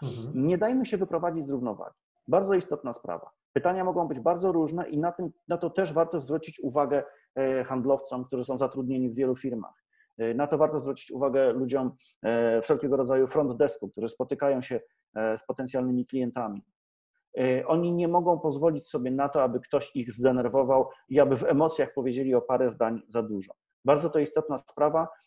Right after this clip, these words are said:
Speaker 2: Tutaj przydaje się taka rada i uwaga doradców kryzysowych, że wszelkiego rodzaju agresywne zachowania klientów nie dotyczą personalnie osoby, która spotyka się z agresją, tylko firmy, którą ona reprezentuje.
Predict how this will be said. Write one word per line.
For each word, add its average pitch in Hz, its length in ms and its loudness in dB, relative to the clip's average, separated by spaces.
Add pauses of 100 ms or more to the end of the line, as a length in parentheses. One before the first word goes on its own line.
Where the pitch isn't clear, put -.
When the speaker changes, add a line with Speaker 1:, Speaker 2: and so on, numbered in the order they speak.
Speaker 2:
Tutaj 156 320 4
przydaje 151 500 2
się - 160 -10
taka 117 460 0
rada 135 300 4
i 127 80 2
uwaga 120 440 2
doradców 135 420 0
kryzysowych, 131 600 0
że 127 260 4 (920)
wszelkiego 180 400 4
rodzaju 160 360 6
agresywne 147 540 2
zachowania 117 420 -4
klientów 127 640 -2 (480)
nie 165 220 2
dotyczą 175 500 2
personalnie 147 800 2
osoby, 113 380 2
która 110 160 -2
spotyka - 360 -4
się 123 120 -4
z 117 60 0
agresją, 127 460 0 (320)
tylko 156 200 2
firmy, 127 360 -2 (440)
którą 135 200 4
ona 127 120 2
reprezentuje. 117 640 -2